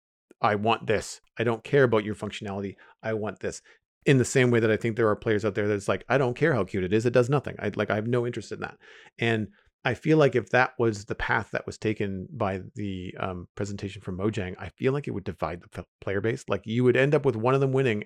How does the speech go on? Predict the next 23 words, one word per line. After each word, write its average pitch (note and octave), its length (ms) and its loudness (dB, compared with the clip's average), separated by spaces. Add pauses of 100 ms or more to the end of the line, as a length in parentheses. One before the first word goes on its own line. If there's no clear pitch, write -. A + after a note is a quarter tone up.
and G#2+ 240 0 (640)
a A2 80 0
good A#2+ 300 4
chunk A#2+ 300 -2
of G#2 120 -8
people G#2+ 280 -2
would G2 100 -2
just G2 140 -10
be A2 100 -2
like, F#2 280 -4 (320)
"I'm G#2 340 -4 (400)
bo-, B2 240 2
like, A2 180 -2
why G#2 280 4
would A2+ 140 4
I G2+ 80 2
bother G2 320 2
with F#2 120 -6
this? F2+ 160 -6
Like, G2 100 -2
I'm F#2+ 160 -4
really G#2+ 260 0
disappointed." G2 580 -8